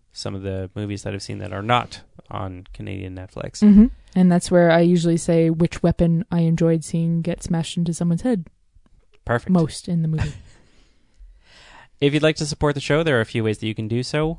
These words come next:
Speaker 1: Uh, you could start by heading over to iTunes or whichever podcast platform you prefer and subscribing so that each week's episode comes straight to you. While you're there, you can drop a rating and a review to let us know what you think.
Speaker 2: It also really helps us get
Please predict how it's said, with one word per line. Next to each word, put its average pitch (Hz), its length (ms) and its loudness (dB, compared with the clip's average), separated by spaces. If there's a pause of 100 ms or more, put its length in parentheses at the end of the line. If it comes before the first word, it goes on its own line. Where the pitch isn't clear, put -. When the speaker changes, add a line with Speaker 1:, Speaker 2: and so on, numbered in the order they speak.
Speaker 1:
Uh, 101 440 2
you 98 100 -6
could - 140 -12
start 113 240 -4
by 104 100 -2
heading 139 300 -4
over 143 120 -4
to - 100 -4
iTunes 104 500 -4
or 107 100 0
whichever 107 320 -4
podcast 107 460 -4
platform 113 400 -4
you 110 100 -4
prefer 160 480 -4 (380)
and 147 240 0
subscribing 156 500 -4
so 113 140 -4
that 110 100 -4
each 147 260 -8
week's 165 220 -4
episode 113 380 -6
comes 110 180 -8
straight 123 280 -6
to 113 100 -10
you. 117 320 -8 (380)
While 110 180 2
you're 110 100 2
there, 117 180 2
you 135 80 0
can 113 140 -6
drop 120 240 -2
a 120 60 -2
rating 139 340 -2
and 139 220 -4
a - 20 -2
review 135 360 -4
to 127 80 -6
let 113 160 0
us 120 140 -6
know 123 80 -4
what 123 140 -8
you 117 80 -8
think. - 380 -8 (480)
Speaker 2:
It 220 100 0
also 262 240 0
really 202 280 2
helps 196 380 -2
us 202 380 0
get - 340 -2